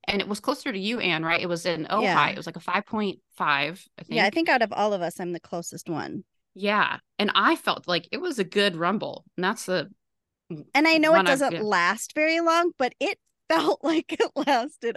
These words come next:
Speaker 2: a long time.
Speaker 1: Yeah. Yeah. I, my mind had time to process kind of what was happening and
Speaker 2: Yeah.
Speaker 1: looking around and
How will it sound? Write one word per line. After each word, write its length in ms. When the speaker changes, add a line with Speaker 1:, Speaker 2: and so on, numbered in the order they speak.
Speaker 2:
a 80
long 540
time. 520
Speaker 1:
Yeah. 320
Yeah. 320
I, 180
my 140
mind 340
had 300
time 240
to 100
process 600
kind 180
of 60
what 120
was 120
happening 540
and 80
Speaker 2:
Yeah. 200
Speaker 1:
looking 260
around 460
and 160